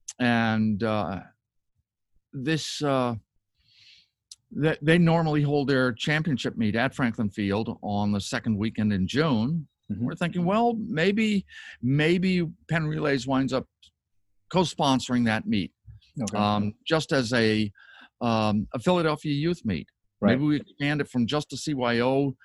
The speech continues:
Speaker 1: championships and include Philadelphia Public Schools or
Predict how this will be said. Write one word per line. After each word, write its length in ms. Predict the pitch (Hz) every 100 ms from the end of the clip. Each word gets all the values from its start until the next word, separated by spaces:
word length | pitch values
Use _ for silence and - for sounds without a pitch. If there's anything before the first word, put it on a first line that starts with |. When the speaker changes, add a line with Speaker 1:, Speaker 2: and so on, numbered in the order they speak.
| _
Speaker 1:
championships 840 | - 131 117 123 101 120 120 - 120
and 100 | 117
include 560 | 107 127 117 117 104
Philadelphia 500 | - 123 117 117 117
Public 340 | - 143 143 -
Schools 580 | - 147 135 135 120
or 200 | 123 110